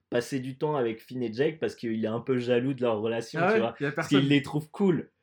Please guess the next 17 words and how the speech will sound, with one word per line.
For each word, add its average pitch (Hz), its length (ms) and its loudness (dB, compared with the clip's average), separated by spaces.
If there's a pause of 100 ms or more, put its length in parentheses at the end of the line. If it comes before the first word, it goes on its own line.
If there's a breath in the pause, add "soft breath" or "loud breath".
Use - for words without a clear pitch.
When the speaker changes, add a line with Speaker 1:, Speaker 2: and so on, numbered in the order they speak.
(220)
Speaker 1:
mais 117 120 -2
en 113 140 2
même 131 160 0
temps, 165 200 2
il 117 200 2
les 120 140 0
combat 139 360 0
parce 127 220 0
que, 123 80 -4
bah, 107 280 0
il 107 340 -2
connaît 117 280 -2
que - 60 -18
ça, 160 220 0
tu 143 100 -4
vois. 127 100 2
C'est 110 300 -2